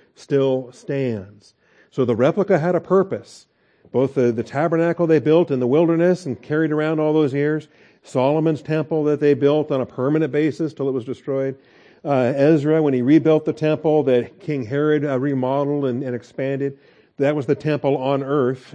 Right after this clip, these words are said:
at the time Jesus walked the earth, and it was still standing when the apostle, when, uh, Hebrews was written. It had not yet been destroyed.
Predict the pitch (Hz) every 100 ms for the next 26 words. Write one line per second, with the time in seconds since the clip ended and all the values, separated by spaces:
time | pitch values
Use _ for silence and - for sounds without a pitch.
0 | 139 127 123 123 143 135 120 123 151 135
1 | - 123 123 - 120 110 160 165 147 170
2 | - 208 233 110 _ _ _ _ _ -
3 | 147 170 127 147 135 139 135 131 135 143
4 | - 139 131 127 131 123 123 131 160 147
5 | 147 143 139 120 127 139 175 107 101 _
6 | _ _ _ _ _ - 117 113 131 123
7 | 131 117 127 120 - 117 117 139